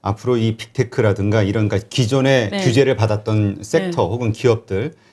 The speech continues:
Speaker 1: 이것이 다시 상황이 호전될 만한 거는 별로 없다. 대신, 어, 오히려 전에도 여러 번 얘기하셨던 신성장 산업,
Speaker 2: 네.
Speaker 1: 뭐 전기차가 됐든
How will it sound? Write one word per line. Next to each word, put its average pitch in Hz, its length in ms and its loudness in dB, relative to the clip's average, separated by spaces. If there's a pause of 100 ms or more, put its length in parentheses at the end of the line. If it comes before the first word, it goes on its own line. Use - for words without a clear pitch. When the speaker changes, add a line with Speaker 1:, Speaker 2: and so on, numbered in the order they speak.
Speaker 1:
이것이 120 400 0
다시 113 320 -4
상황이 156 420 0
호전될 180 540 0
만한 127 260 -2
거는 120 180 -2
별로 127 240 -2
없다. - 440 -4 (420)
대신, 156 500 0 (480)
어, 92 640 -6 (680)
오히려 123 320 2
전에도 120 420 0
여러 110 160 4
번 110 140 0
얘기하셨던 104 480 -2
신성장 160 640 -2
산업, 110 500 -4
Speaker 2:
네. 180 240 -6
Speaker 1:
뭐 98 100 -4
전기차가 107 480 -2
됐든 95 460 -8